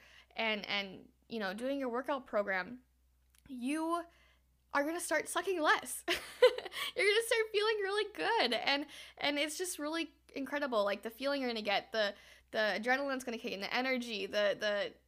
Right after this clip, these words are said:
skin, you're gonna see your skin radiating. You're just gonna feel so good, and you're gonna have all these crazy ideas, 'cause that's originally what happened with me, and I see a lot of people happening this,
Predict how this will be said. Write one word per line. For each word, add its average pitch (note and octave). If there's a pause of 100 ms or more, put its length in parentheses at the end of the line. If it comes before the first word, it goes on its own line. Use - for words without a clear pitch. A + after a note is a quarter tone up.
(120)
skin, C4
you're A#3
gonna A#3+
see B3+
your A#3+
skin C4+
radiating. A3+
You're C#4+
just -
gonna G4+
feel E4
so B3
good, A3
and G#3+
you're G#3+
gonna B3 (300)
have B3+
all B3
these C#4
crazy B3
ideas, A3
'cause A#3+
that's D4+
originally D#4
what A#3+ (380)
happened B3+
with A#3
me, A#3+
and A3
I A3
see D#4
a D#4
lot B3+
of D#4
people C4+
happening A#3+
this, G3+